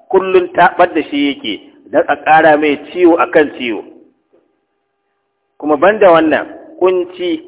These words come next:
da damuwa wanda zai dame shi a wannan duniya, walahum azabun alim. Kuma gobe kiyama yana da azaba mai raɗaɗi. Bima kanu yakzibun,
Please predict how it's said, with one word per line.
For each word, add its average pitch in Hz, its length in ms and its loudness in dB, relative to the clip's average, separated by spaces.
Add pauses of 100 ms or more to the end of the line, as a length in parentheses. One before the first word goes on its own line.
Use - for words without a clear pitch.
(140)
da 147 140 0
damuwa 151 680 2 (440)
wanda 156 240 0
zai 170 220 2
dame 151 380 2
shi - 140 -10
a 156 100 2
wannan 156 320 0
duniya, 139 460 -2 (300)
walahum 151 520 0
azabun 135 500 0
alim. 110 360 -4 (560)
Kuma 147 200 -2
gobe 131 280 0
kiyama 151 500 2 (260)
yana 147 400 0
da 135 180 -4
azaba 139 560 2
mai 127 200 0
raɗaɗi. 123 380 -4 (1120)
Bima 156 300 2
kanu 135 360 0
yakzibun, 131 640 -4